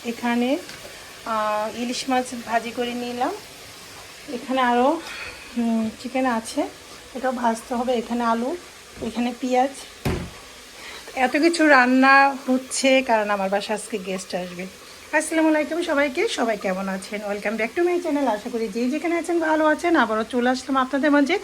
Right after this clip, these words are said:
নতুন একটা ব্লগ নিয়ে। আজকে আমার অফ ডে, তো তাই, উম, বাসায় কিছু আমার বড় আপুদের কাছের মানুষদেরকে ইনভাইট করেছি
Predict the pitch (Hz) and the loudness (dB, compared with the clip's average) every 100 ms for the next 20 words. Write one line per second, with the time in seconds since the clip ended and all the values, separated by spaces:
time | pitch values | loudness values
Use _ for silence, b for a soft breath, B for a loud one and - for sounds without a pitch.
0 | B B B 320 349 370 381 359 302 269 | B B B 2 6 6 4 4 4 6
1 | 269 247 269 269 269 233 240 - 262 254 | 4 4 2 4 6 4 2 0 4 6
2 | 262 277 240 254 294 B B B - 226 | 6 4 4 2 2 B B B -6 -6
3 | 233 233 233 233 226 - 262 226 226 226 | 0 0 0 -2 -4 -6 -6 -4 -4 -4
4 | 285 262 262 - 285 277 285 269 226 226 | -4 -4 -6 -4 -2 0 0 -2 -4 -4
5 | 226 226 247 277 277 269 277 262 320 - | -2 -2 0 0 -2 0 0 0 -4 -2
6 | 262 247 247 254 247 254 254 233 240 277 | -4 -2 -2 -4 -6 -4 -4 -4 -4 -6
7 | - 285 269 - 320 | -4 -2 -4 -6 -6